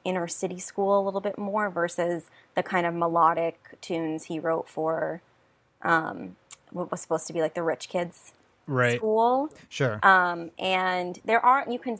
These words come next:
Speaker 1: you can see a lot of his, his kind of go-to things that we know now in that, for sure.
Speaker 3: Well, I like, I like that kind of division because, um, it's fun to see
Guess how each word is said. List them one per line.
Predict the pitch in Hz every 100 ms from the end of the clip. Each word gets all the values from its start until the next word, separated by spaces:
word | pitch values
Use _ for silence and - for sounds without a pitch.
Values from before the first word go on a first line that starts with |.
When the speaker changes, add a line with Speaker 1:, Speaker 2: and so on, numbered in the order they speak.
| - 233
Speaker 1:
you | 254
can | 311 285 247 -
see | - 254
a | 190
lot | 180 175
of | 165
his, | 190 180 170 190 - - _ _ _ _ _ _
his | 214 185 - _ _ -
kind | 202 180
of | -
go-to | 180 175 180
things | 185 170 -
that | -
we | 175
know | 165 156
now | - - - 190 - _ _ _
in | 190 170
that, | - 127 - - - _ _
for | 180
sure. | 175 156 156 -
Speaker 3:
Well, | 202
I | 196
like, | 233 - - -
I | 160
like | 190 285
that | -
kind | - 127
of | 113
division | 110 113 107 107 107
because, | 113 135 117 - -
um, | 123 120 117 120
it's | 127 -
fun | - 131 135
to | 127 131
see | - 127 120 120 120 113